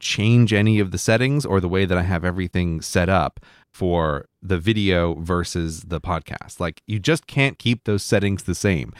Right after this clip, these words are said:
It just doesn't work. And so I have to change them back and forth each time. And so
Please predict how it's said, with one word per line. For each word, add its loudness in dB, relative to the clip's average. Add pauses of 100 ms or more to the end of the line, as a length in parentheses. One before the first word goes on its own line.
(160)
It -6
just 0
doesn't 2
work. 0 (260)
And -6
so 0
I 2
have 2
to -6
change 2
them 0
back 2
and -4
forth 4
each -4
time. -2
And -12
so 2